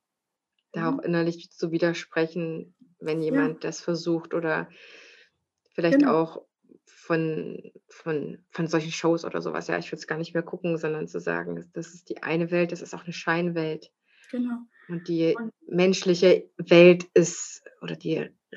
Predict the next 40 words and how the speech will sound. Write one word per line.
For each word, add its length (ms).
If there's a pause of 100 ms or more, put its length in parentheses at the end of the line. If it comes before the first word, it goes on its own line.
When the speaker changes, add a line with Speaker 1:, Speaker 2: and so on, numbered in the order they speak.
Speaker 1:
reelle 380
Welt 200
ist 260
auch 120
eine 100
ganz 320
andere. 640 (220)
Speaker 2:
Ja, 220 (280)
und 80
du 80
kommst 280
eben 160
raus 240
aus 140
dieser 260
äußeren 480
Welt, 220
wenn 160
du 160
wieder 160
auf 60
die 100
Seelengabe 680
schaust. 340
Also 280 (340)
kann 200
ja 100
jemand 360
von 180
außen 360
eine 120
Meinung 420
haben, 540
ja, 360
mit 160
seinem 260
Weltbild. 520
Das 140
ist 140
ja 300